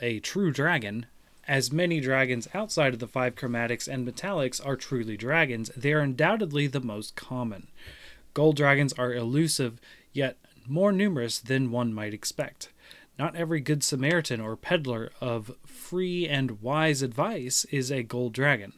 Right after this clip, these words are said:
but now I will always have such suspicions. My curiosity of gold dragons is piqued long ago, having spotted one in the distance. Such serenity and peace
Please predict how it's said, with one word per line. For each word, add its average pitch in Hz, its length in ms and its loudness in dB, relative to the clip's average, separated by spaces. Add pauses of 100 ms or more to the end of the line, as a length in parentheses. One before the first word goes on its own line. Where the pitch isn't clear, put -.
(320)
but 127 160 -6
now 156 300 6
I 135 140 4
will 120 160 0
always 131 340 2
have 127 480 -2 (180)
such - 320 -6
suspicions. - 760 -6 (760)
My 156 120 0
curiosity 139 840 2
of 101 100 -8
gold 117 240 -4
dragons 113 460 -2
is 110 120 -8
piqued - 380 -8
long 131 400 0
ago, 117 460 -6
having 135 300 0
spotted 143 580 0 (400)
one 117 320 -2
in 117 160 -6
the 113 80 -6
distance. 101 600 -8 (2000)
Such - 380 0
serenity 143 680 2
and 143 160 -2 (100)
peace - 560 -2